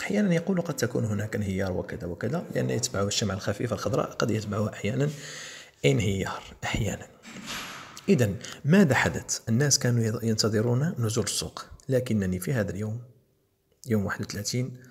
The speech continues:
بمنتصف الليل، تكلمت عن هذا الأمر. انظر هنا، تويتر. الواحدة ليلا كانت عندنا نحن واحدة وستاشر، يعني بعد دخول،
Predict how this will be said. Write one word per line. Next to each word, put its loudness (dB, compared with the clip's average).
بمنتصف 0
الليل، -4
تكلمت 2
عن -4
هذا -2
الأمر. -16
انظر 0
هنا، -12
تويتر. -10
الواحدة 2
ليلا 0
كانت -4
عندنا 0
نحن -2
واحدة -6
وستاشر، 0
يعني 2
بعد -2
دخول، -4